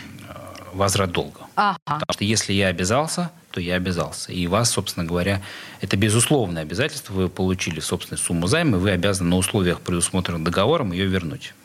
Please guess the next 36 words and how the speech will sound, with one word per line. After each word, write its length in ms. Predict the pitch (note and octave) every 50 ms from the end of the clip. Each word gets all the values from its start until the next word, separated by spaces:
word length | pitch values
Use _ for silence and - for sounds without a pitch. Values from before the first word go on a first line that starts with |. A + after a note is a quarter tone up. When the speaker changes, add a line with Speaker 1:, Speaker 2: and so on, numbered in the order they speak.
| - - - - -
Speaker 2:
М. 340 | G#3 G3+ G#3 F#3 E3+ E3+ E3
Speaker 1:
А 420 | - - F2+ F2 F2 E2+ E2+ E2+ - - -
по 60 | -
каким 320 | F2+ - F#2 - A2 F#2 E2+
это 140 | E2 -
происходит 400 | - - F#2 F2+ - - F#2 F2
обстоятельствам, 520 | - - - - D3+ E3+ E3+ - - F#2 G2
это 140 | G2+ F#2+ F#2
уже 120 | E2+ E2
вопрос, 560 | E2+ E2+ D#2+ D#2+ F2 F2 F2 - - - - -
э, 520 | E2 D#2 D#2 D2+ D#2+ D#2+ D#2 D2+ - - G#2+ - - - - -
к 80 | -
вам, 160 | - F#2+ F#2
наверное, 240 | F2+ F2 E2 E2+ F2
не 60 | F2
относящийся, 600 | F2 - - F#2 F2+ - - - - - - - -
да? 140 | F2+ F#2 F2+ E2 -
По-, 80 | - F#2
я 80 | F2+
думаю, 180 | E2+ F#2+ F2+ F2
что 240 | E2+ - F#2 E2 - - - - - - -
вам, 160 | G2+ F#2 F2+
как 140 | F2+ F2+ F2
взаимодавцу, 640 | G2 F#2+ F#2+ F#2+ F#2+ G2 F#2 A#2+ C3 C3 - -
будет 200 | F2+ F2+ F#2 F2+ F#2
неинтересно, 640 | G2+ G2 F#2+ G#2 G#2 F#2 E2+ - - - - - F#2
что 160 | - - - F2
происходит 600 | - E2 E2+ E2 - - - G2+ F#2+ F2+ - - - G#2+ - - -
в 240 | A2 - - - -
смысле 340 | - A#2 G#2+ G2 - - F#2+
в 60 | F2+
личной 340 | G2+ A#2 A2+ - - F#2 F2
жизни, 560 | F2 F2+ F#2+ F#2+ F#2 F#2+ F2+ E2+ E2 E2 D#2+
э, 400 | D#2+ D#2+ D#2+ D#2+ - - - - - - - A2+ - - - - - - - - - - - - - - - - F2
вашего 500 | F2 F2 E2 - - F2 E2+ D#2+ D#2 - F#2 F#2+
должника. 500 | F2+ F2 F2 E2+ F2 F2 E2 - -